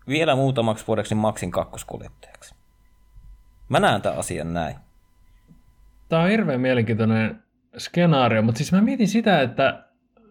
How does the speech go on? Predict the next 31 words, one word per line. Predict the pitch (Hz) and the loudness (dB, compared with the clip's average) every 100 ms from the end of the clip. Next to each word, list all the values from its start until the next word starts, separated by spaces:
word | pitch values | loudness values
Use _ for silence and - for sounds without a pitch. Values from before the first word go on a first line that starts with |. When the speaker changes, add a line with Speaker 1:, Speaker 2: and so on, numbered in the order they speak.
| _ 147 | _ -4
Speaker 2:
miksi | 190 196 165 | -2 0 0
Red | 170 185 | 2 0
Bull | 131 90 | -4 -2
ottaisi | 151 - 117 110 101 | -2 -2 -4 -4 -2
enää | 127 123 | 0 0
Ricardon, | 120 143 127 107 107 107 104 - - _ | 0 0 0 0 0 -2 -4 -8 -20 _
koska | 143 120 151 131 - _ _ _ _ _ 156 | -8 -6 0 0 -2 _ _ _ _ _ 0
nämä | 175 202 | 2 4
just | 220 - | 2 0
tää, | 143 | -2
mitä | 160 | 0
Aki | 160 156 120 | 0 0 0
sanoi, | 139 131 | 0 0
että | 110 117 | 0 -2
nämä | 117 | 0
edelliset | 190 147 117 | 2 2 -2
kaudet | - 139 113 107 113 | -2 0 0 -2 -2
on | 107 | 0
niinkö, | 107 113 | 0 -2
kyllä | 123 131 | -2 -2
niinkö | 123 117 127 - - _ _ - - - _ _ _ | 0 0 0 -2 -6 _ _ -20 -20 -20 _ _ _
laimentanut | 123 147 170 135 120 117 | 0 2 2 2 0 0
tätä | 113 127 | 0 0
Ricardoa | 127 143 123 110 113 104 | 0 0 0 0 -2 -2
niinkö | 104 107 113 - _ _ _ - | -2 0 -2 -4 _ _ _ -2
todella | 165 147 123 | 2 2 2
voimakkaasti. | 127 139 120 - 117 104 123 | 2 2 0 -2 -4 -4 -4
Ja, | 95 - - - - | -4 -6 -12 -20 -12
ja | 135 | -6
siis, | 156 165 | -2 -2
että | 165 | 0